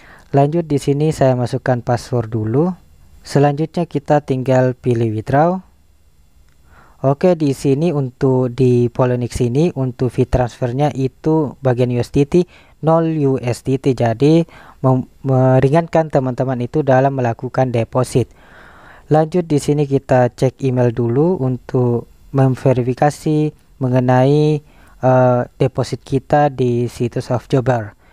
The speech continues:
Oke, di sini kita pilih Polonix-nya. Lanjut kita verifikasi. Kita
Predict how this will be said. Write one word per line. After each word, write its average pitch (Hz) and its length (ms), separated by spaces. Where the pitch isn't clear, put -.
Oke, 143 280
di 135 140
sini 135 240
kita 123 340
pilih 117 440
Polonix-nya. 135 1000
Lanjut 131 320
kita 123 480
verifikasi. 123 960
Kita 131 640